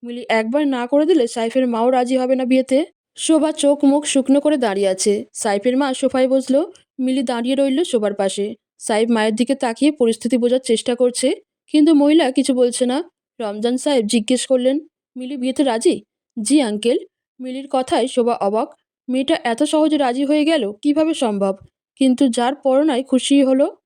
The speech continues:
রাফু আর তুতুল ভ্যা ভ্যা করে কেঁদে উঠল। মিলির আঁচল ধরে বলল, "তুমি বিয়ে করবে ছোট আম্মু?" মিলি বলল, "হুম।" "আমাদের ছেড়ে চলে যাবে?" মিলি কিছু বলল না। রাফু বলল, "বিয়ে করে তুমি আমাদের ভুলে যাবে?" শোভা ছেলেকে কোলে তুলে নিয়ে বলল,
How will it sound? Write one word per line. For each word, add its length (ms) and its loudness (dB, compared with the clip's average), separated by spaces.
রাফু 400 -2
আর 100 0
তুতুল 380 2
ভ্যা 200 0
ভ্যা 120 2
করে 180 0
কেঁদে 260 0
উঠল। 260 0
মিলির 320 -12
আঁচল 300 0
ধরে 180 2
বলল, 300 4
"তুমি 240 6
বিয়ে 220 2
করবে 260 0
ছোট 200 2
আম্মু?" 300 0
মিলি 200 -12
বলল, 300 0
"হুম।" 240 -4
"আমাদের 380 -8
ছেড়ে 220 0
চলে 200 2
যাবে?" 220 2
মিলি 240 -4
কিছু 220 0
বলল 280 2
না। 140 0
রাফু 320 -2
বলল, 260 2
"বিয়ে 260 0
করে 180 2
তুমি 220 4
আমাদের 280 2
ভুলে 220 2
যাবে?" 260 0
শোভা 340 2
ছেলেকে 360 0
কোলে 260 2
তুলে 180 2
নিয়ে 160 4
বলল, 260 2